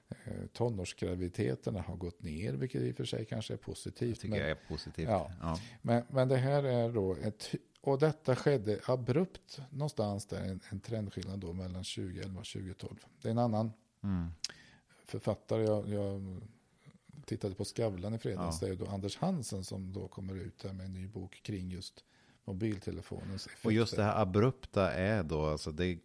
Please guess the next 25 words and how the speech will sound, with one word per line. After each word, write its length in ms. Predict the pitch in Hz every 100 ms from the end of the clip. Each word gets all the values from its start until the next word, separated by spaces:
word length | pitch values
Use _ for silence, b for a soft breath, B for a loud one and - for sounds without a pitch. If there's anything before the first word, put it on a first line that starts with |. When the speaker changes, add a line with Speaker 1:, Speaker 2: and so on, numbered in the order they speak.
| -
Speaker 2:
det 340 | 87 85 95
gör 280 | 92 87 82
det 300 | 78 78 76
sannolikt 880 | - 98 82 80 82 98 92 -
att 320 | - 73 - -
det 120 | 80
är 260 | 82 95 82
just 300 | 76 76 -
mobiltelefonens 1200 | 85 78 85 80 73 - 78 - 104 92 78 73
effekter. 580 | - - - - - 90 _ _ B B B -
Speaker 1:
Ja, 280 | 127 120 90
Speaker 2:
Eh, 180 | 85 85
Speaker 1:
alltså 160 | 107
Speaker 2:
för 80 | 113
Speaker 1:
det 40 | 113
Speaker 2:
ibland 340 | 110 120 139
så 80 | 143
har 40 |
man 100 | 127
ju 40 | 120
skilt 320 | - 107 -
på 140 | 107
liksom, 380 | 104 98 104 101
eh, 240 | - 95 104
en, 440 | 101 95 95 92